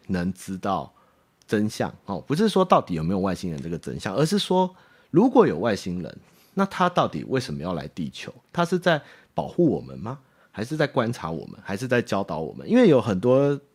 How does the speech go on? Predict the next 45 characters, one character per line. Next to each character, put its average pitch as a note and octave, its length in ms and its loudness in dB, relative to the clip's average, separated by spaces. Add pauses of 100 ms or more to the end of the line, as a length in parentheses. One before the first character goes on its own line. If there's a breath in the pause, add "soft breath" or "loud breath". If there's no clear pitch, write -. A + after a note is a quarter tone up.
各 D#3 220 4
方 B2+ 220 0
面 B2+ 120 4
的 F#2 120 2
书 F#2+ 240 -6
都 G2+ 120 -2
在 G2 120 -2
讲 F2 180 -10 (360 loud breath)
人 G#2+ 200 0
类 E3+ 100 6
的 G2+ 140 2
起 F2+ 300 -6
始， - 320 -12
哦， D2 180 -16 (160)
其 A#2 140 -4
实 A#2 340 -4 (920 soft breath)
壁 A2+ 220 2
画 F#2 420 -2
或 A2+ 120 -6
是 A2 100 -4
宗 F#2+ 320 -4
教 E2+ 260 -4 (340 loud breath)
或 A2+ 120 -6
是 B2 100 -4
神 D#2 280 -6
话 G#2 180 -4
里 D2+ 140 -10
面 E2 160 -6
都 A#2+ 80 -6
是 C#3+ 100 -4
从 G#2 160 -4
天 F#3+ 300 0
上 D#3 200 0
来 D2+ 140 -6
的 D#2 120 -6
人 C2+ 140 -10
或 G#2+ 120 -8
水 G#2 240 0
里 C3 160 2
来 D#2 120 -4
的 D2+ 140 -6
人 C#2 220 -8
来 E2 140 -6
教 C3+ 300 0
导 - 300 -2